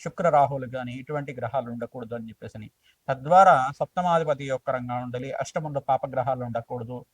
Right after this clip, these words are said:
అంగారకుడు శుక్రుడు కలిసి ఉండకూడదు, శుక్ర రాహులు కలిసి ఉండకూడదు. ఇటువంటి ప్రత్యేకమైన స్థితి అంతా కూడా చూసుకుని లోతైన విశ్లేషణ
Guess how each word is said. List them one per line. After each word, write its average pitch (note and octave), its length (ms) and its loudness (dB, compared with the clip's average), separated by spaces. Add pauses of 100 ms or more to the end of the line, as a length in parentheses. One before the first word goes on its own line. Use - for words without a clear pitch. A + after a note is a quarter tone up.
(160)
అంగారకుడు D3 640 4
శుక్రుడు C#3+ 360 -8
కలిసి A#2+ 320 -6
ఉండకూడదు, B2 540 -8 (260)
శుక్ర F3 300 2
రాహులు D3 360 4
కలిసి B2+ 440 -8
ఉండకూడదు. A#2+ 520 -10 (120)
ఇటువంటి D#3 400 -6
ప్రత్యేకమైన F3+ 540 -4
స్థితి E3 340 -10
అంతా D3 240 0
కూడా C#3 260 -8
చూసుకుని E3+ 320 -8 (400)
లోతైన F#3 440 0
విశ్లేషణ E3 420 -4